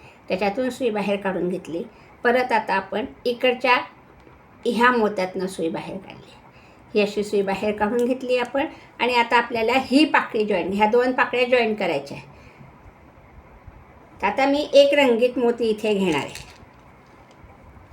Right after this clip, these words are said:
हे पहा, हा एक मोती मी इथे घेतला रंगीत आणि ह्या पाकळीतल्या ह्या मोत्यातून सुई बाहेर, समोरासमोर आपली फुली, ही अशी फुली येते पहा. तर आता आपण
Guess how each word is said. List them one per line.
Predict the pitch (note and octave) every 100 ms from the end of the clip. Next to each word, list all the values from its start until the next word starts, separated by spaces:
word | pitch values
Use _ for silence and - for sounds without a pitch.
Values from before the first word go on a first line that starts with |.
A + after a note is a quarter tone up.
| -
हे | G#3
पहा, | G#3 G#3 B3+ - - - -
हा | A#3 -
एक | - A3 - - - - - - - - -
मोती | A3 G3 F#3+ G3+
मी | G#3
इथे | G3 G#3+
घेतला | G3+ F#3+ G3 A#3
रंगीत | G#3 E3+ G#3+ - - - - - -
आणि | - A3 A3 A#3 E4 - - - -
ह्या | G#3 A#3+ C4
पाकळीतल्या | B3 A#3 A3+ G#3+ G#3+ A3 E4 - - - - -
ह्या | A3+ A#3
मोत्यातून | C4 B3 A#3 G#3 G#3 A3
सुई | G#3+ G3
बाहेर, | F#3 F3+
समोरासमोर | B3 A#3 C4+ D4+ D4 C#4+ C#4+
आपली | C#4 C#4 C4 C4
फुली, | A#3+ A#3 A3+ A3+
ही | A#3
अशी | A3+ G#3+ A#3
फुली | A3+ G#3 F3+
येते | E3 E3+
पहा. | F3 G#3 - - - - -
तर | G3+
आता | G3 A#3+
आपण | A#3 A#3+ C#4